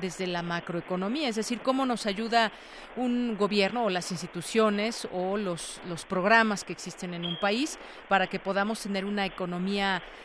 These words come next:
más sana a los individuos y que desde las instituciones no se agraven nuestros problemas económicos, como decíamos, este tema de las tarjetas de crédito o de préstamos donde terminas en, eh, pagando,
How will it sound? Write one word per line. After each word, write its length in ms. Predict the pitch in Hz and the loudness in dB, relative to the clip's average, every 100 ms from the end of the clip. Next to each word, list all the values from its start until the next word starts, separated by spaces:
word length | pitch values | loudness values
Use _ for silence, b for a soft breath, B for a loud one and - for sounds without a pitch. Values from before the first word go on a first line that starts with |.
| B | B
más 280 | 196 233 | 6 6
sana 320 | - 285 302 247 | 6 4 4 4
a 40 | |
los 220 | 190 170 | 2 0
individuos 640 | 196 190 214 254 247 285 - B B - | -2 -2 0 0 0 -2 -6 B B -8
y 100 | 208 | -4
que 180 | 220 | 0
desde 400 | 202 214 190 170 | 2 2 2 2
las 220 | 208 202 - | 2 2 0
instituciones 960 | 202 226 262 - 285 247 233 294 - - - | -2 -2 -4 0 2 4 2 -2 -8 -10 -2
no 280 | 208 226 226 | 2 2 2
se 140 | 247 | 4
agraven 580 | 214 214 214 208 202 214 - | 4 6 4 4 2 -2 -4
nuestros 420 | 185 180 - 180 | -6 -4 -6 -8
problemas 640 | 185 185 185 185 185 - - B B - | -6 -2 -2 0 -2 -4 -10 B B -4
económicos, 720 | 202 214 233 320 285 - 190 | -2 2 4 6 4 0 -4
como 240 | - 180 175 | -4 -4 -2
decíamos, 600 | 170 254 254 226 220 208 | -2 2 2 2 0 -4
este 280 | 180 - 185 | -6 -6 -4
tema 320 | 208 190 180 | -2 -2 -2
de 80 | 165 | -2
las 180 | 151 | -6
tarjetas 440 | - 180 190 190 160 | -4 -4 -4 -4 -4
de 100 | 165 | -2
crédito 600 | 196 226 226 208 208 202 B B B | 0 2 2 2 0 -2 B B B
o 100 | 185 | 0
de 140 | 185 190 | 0 2
préstamos 580 | 226 233 - 240 226 | 4 4 4 2 2
donde 300 | 202 196 190 | 2 0 0
terminas 640 | 185 202 202 247 262 - - - | 0 0 2 2 0 -2 -6 -6
en, 320 | 190 190 196 | -4 -2 -4
eh, 60 | 185 | 0
pagando, 640 | 202 196 220 240 254 247 | 2 4 6 4 4 4